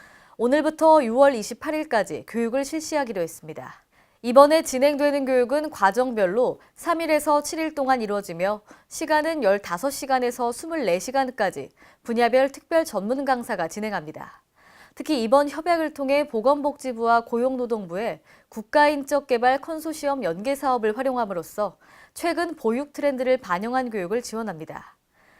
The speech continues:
한편 대전시는 이번 협약을 통해 십칠억 원의 교육 비용을 절감하는 효과를 얻었습니다.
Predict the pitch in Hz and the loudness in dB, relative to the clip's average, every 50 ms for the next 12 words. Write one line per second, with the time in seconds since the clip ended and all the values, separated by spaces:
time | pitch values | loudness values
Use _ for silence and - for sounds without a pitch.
0 | _ _ _ - 294 269 254 294 294 302 - 254 214 196 247 277 285 269 277 285 | _ _ _ 0 0 2 4 4 2 2 2 0 0 2 4 2 2 2 -2 -2
1 | 262 277 285 254 214 220 240 262 269 269 302 320 320 320 294 277 262 247 - 220 | 0 0 0 0 -2 0 0 0 -2 -2 -4 -2 -2 -2 0 0 -2 -4 -6 -8
2 | 190 165 143 135 _ _ _ _ _ - - 349 339 339 - - 339 359 339 320 | -8 -8 -8 -10 _ _ _ _ _ -10 -8 -8 -8 -6 -8 -4 0 0 2 2
3 | 311 285 269 277 277 277 - 220 220 240 262 262 - 254 233 220 226 254 277 269 | 2 0 0 0 0 -2 -2 -4 -4 -4 -4 -6 -6 -4 -2 -2 0 -2 -4 -4
4 | - 185 175 180 269 285 277 277 262 254 247 240 220 - 196 175 175 220 247 - | -4 -4 -4 0 0 0 0 0 -2 -2 -4 -6 -6 -4 -4 -4 -4 -4 -4 -4
5 | 175 196 202 - - - 160 156 147 - - - - - | -4 -6 -8 -8 -14 -16 -16 -14 -12 -12 -14 -14 -18 -20